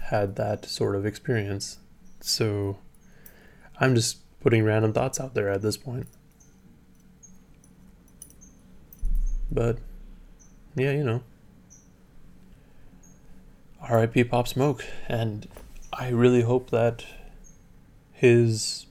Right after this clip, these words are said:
legacy continues. Like, I don't want this tape to just kinda be swept under the rug. And I don't think it will be because it's already on track to be, like,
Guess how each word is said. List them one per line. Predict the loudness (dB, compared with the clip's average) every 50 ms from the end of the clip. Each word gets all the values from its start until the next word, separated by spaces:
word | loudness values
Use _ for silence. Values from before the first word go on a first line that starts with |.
| -20 -20 -12 -8
legacy | -6 0 2 2 2 2 0 -2 -6 -6
continues. | -6 -6 -6 -4 -2 -2 -2 -2 -2 -2 -4 -6 -10 -14 -18 -20 -20 -20 -20 -16 -6 -4
Like, | -4 -2 0
I | 0 2
don't | 2 2 2 2
want | 2 0 0 0 -2
this | -4 -4 -4
tape | -4 -4 -4 -4 -6
to | -6
just | -6 -6 -6 -6
kinda | -6 -4 -2 -2
be | 0 0 0
swept | -2 0 0 0 0 0
under | -2 0 0
the | 2 2
rug. | 2 0 0 -2 -8 -16 -20 -20 -20 -20 -20 -20 -20 -20 -20 -20 -12 -6 -2
And | 2 2
I |
don't | 2 2
think | 4 4 4
it | 4
will | 4 4 4 4
be | 4 4
because | 4 2 0 0 0 0 0 -2 -4 -8 -12 -16 -20 -20 -20 -20 -20 -20 -20 -20 -20 -16
it's | -8 -2 0
already | 2 2 2 4 4 4 4 2
on | 2 0 -4
track | -4 -4 -4 -4 -6 -8
to | -12 -6 -4
be, | -4 -2 -2
like, | -2 -4 -6 -6 -10 -16 -20